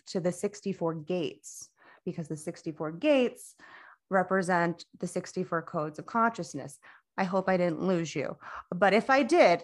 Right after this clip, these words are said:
<laughs> one, you can listen to this again. And this is a lot of information and this is a little dense,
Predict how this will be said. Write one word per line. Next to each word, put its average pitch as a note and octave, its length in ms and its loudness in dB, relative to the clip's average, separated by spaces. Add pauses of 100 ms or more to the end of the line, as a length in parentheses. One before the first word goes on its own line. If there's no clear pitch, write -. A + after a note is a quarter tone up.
(100)
<laughs> - 1700 -4
one, F#3+ 480 4
you A3 80 -4
can E3+ 180 -8
listen E3+ 260 -2
to F3 120 -2
this E3 200 -2
again. E3 520 2 (380)
And F#3 380 2
this D4+ 160 2
is A#4 100 -6
a B4+ 160 6
lot D4+ 180 8
of B3+ 160 4
information G3 680 -2
and F3+ 100 2
this F3 120 -2
is F#3+ 100 -2
a G3+ 60 4
little A3 180 4
dense, F3+ 540 2